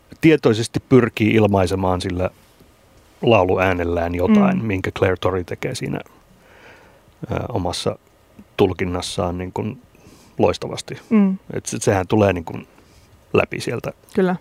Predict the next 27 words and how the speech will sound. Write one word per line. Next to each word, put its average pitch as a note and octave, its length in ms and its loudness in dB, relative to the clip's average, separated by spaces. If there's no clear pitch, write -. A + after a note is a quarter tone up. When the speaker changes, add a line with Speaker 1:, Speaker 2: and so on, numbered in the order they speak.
Speaker 1:
kaiuttimia F2 580 -4
pitkin F2+ 420 -6
tänne, E2+ 260 -6
tänne G2+ 220 -6
meidän G2 360 -6
aivokoppaan. F#2 1000 -2
Kun A2+ 200 4
taas G2+ 220 2
tässä G#2 360 -2
versiossa F2+ 580 -4
luotetaan F#2+ 500 -6
paljon A2+ 340 -6
enemmän G#2+ 340 -8
semmoiseen A#2+ 460 -10
niin A2+ 120 -12
kuin - 160 -10
ambienssiin A2+ 800 -8
ja - 120 -6
siinä F#2+ 240 -4
ei E2+ 60 -2
niin E2+ 80 -6
kuin F2+ 140 -8
ehkä - 160 -6
yritetäkään G2+ 840 -6
Speaker 2:
Mm. G3 240 2
Speaker 1:
saavuttaa A#2+ 640 -10
sillä - 380 -6